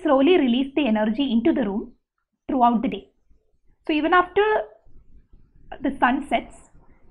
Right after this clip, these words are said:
the water will be still heat, hot, and it can release still energy into the room. And this design is ideal for flat roofs with metallic toppings. Now we can also have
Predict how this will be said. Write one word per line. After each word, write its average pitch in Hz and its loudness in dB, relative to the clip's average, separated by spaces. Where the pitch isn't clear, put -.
the 247 4
water 254 2
will 349 4
be 311 -2
still 285 -2
heat, 294 2
hot, - 0
and 254 4
it 277 -4
can 330 4
release 277 -2
still 285 -2
energy 247 -2
into 208 -4
the 370 0
room. 214 -4
And 349 4
this 403 6
design 370 6
is 403 4
ideal 285 4
for 247 -4
flat 277 6
roofs 220 -6
with 269 -4
metallic 247 2
toppings. 208 -4
Now 381 6
we 403 4
can 392 4
also 330 4
have 330 6